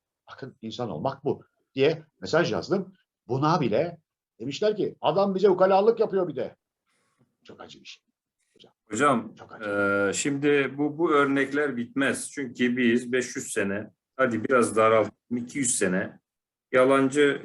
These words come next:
Speaker 2: çağın, karanlık çağın yalanlarının yönlendirdiği bir sürecin parçası olduk. İster istemez. E, bunun arkasında bilinçli bir şekilde efendim işte geri çekilme, ricat planı uyguladık ve bugün geldiğimiz nokta onları zaten konuştuk, konuşmaya devam edeceğiz.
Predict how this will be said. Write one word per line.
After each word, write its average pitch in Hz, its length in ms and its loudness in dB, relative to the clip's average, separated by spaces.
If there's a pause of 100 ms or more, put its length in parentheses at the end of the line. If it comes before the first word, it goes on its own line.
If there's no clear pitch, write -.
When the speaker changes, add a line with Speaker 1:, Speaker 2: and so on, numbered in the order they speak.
Speaker 2:
çağın, 107 360 -2
karanlık 131 480 0
çağın 117 220 -4
yalanlarının 123 920 0
yönlendirdiği 110 920 -4
bir 123 80 2
sürecin 120 800 -4
parçası 123 460 0
olduk. 85 240 -12 (480)
İster - 340 2
istemez. 101 640 0 (440)
E, 147 160 0
bunun 151 340 4
arkasında 147 760 0
bilinçli 143 420 -8
bir 120 60 -6
şekilde 104 540 0
efendim 131 760 0 (240)
işte - 180 0
geri 139 300 2
çekilme, 110 520 2
ricat 143 400 2
planı 101 300 -2
uyguladık 95 540 -4
ve 143 140 2
bugün 127 280 2
geldiğimiz 113 580 -2
nokta 92 240 -4
onları 120 300 0
zaten 123 420 0
konuştuk, - 460 -8
konuşmaya 117 460 0
devam 113 240 6
edeceğiz. 120 580 -2